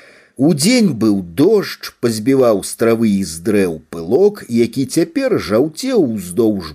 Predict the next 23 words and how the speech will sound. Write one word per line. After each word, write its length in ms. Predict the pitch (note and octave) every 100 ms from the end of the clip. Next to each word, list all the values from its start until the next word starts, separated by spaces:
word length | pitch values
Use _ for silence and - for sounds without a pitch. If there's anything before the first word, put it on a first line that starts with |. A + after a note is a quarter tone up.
| C2+
бардзюраў 800 | E2+ E2 - F#3+ G#3+ E3+ C#3 A2
і 140 | A2+
каля 320 | - G#2 G#2
ліўневак. 960 | G#2 G#2 G2+ G2 G2+ A#2 A#2+ D#2 D2 - _ - - - -
Ад 240 | A#2 C3
зямлі 560 | G#2+ B2+ E3 F#3 A#3 A3+
падымалася 960 | G#2+ G#2 G#2+ G#2 D#3 E3+ C#3 - A2
дрыготкая 880 | F#2+ G2+ G2 G2+ G#2 G#2 - F2+ F2 -
пара. 480 | G2 G2+ E2+ B1+ A#1 _ - - _ -
Пахла 560 | B3 A3+ - D#3 C3+
вымытым 640 | F#2+ G2+ B2+ G2+ F#2 F2+ D#2+
лісцем 800 | D#2+ E2+ D#3 D#3 - - A2+ G2+
і 140 | B2 A2
мокрай 480 | G#2+ G2+ G#2 G2 F#2 E2+
травой. 720 | G2 F#2+ F#2 F2+ E2 D2 - - - -
Вечаровае 800 | G2+ C3 - B2+ B2 A#2 G#2 G2+ E2+
сонца, 640 | - G#2+ F3+ G3+ G3+ D#3+
хоць 240 | - B2+ -
і 80 |
схавалася 800 | G2 - F2 E2+ F2 A#2 D3 G#3
за 160 | G3 F#3+
суседні 720 | - G3+ G3+ G3+ F#3+ C3+ F#3
дом, 380 | E3 C#3+ G3 F#3+